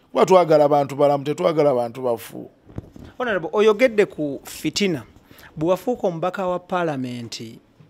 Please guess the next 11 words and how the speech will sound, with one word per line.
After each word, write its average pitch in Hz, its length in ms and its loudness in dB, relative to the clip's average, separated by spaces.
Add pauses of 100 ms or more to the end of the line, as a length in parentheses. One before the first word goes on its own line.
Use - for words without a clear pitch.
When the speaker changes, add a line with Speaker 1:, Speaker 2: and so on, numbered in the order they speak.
(640)
Speaker 2:
emikwano 170 760 0
ne 165 140 -2
fitina 175 600 -6 (680)
bw'otugradingira, 151 960 -2
oli 160 120 0
mu 180 100 -2
percentage 165 640 -4
ki? - 160 -20 (1300)
Speaker 1:
Emikwano 175 540 2
ne 170 140 2
fitina, 170 720 -4